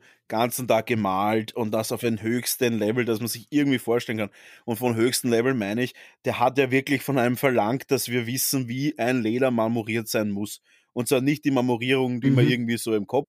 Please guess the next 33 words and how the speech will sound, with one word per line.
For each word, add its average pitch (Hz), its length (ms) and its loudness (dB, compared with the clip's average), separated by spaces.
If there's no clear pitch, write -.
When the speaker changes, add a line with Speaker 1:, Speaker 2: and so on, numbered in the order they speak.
Speaker 1:
hat, 107 120 -8
sondern 113 220 -4
er 117 160 2
redet 123 280 2
da 120 120 2
von 113 260 -2
tiefen 147 400 -2
Marmorierung, 123 840 2
wie 135 420 -8
eine 127 320 0
Haut 113 280 2
aufgebaut 110 760 0
ist. 95 240 -6
So 147 280 -2
fängt 135 320 0
er 131 140 0
nämlich 117 260 -2
auch - 160 0
an. 139 180 4
Speaker 2:
Mhm. 160 120 -6
Speaker 1:
Und 117 320 -2
dann 127 180 2
so 139 120 2
um 139 160 2
achtzehn 151 500 -2
Uhr 151 220 0
irgendwann, 143 440 2
wir 131 100 2
hängen 127 320 0
alle 143 240 0
nur 139 80 0
noch 147 180 -2
da. 104 400 -2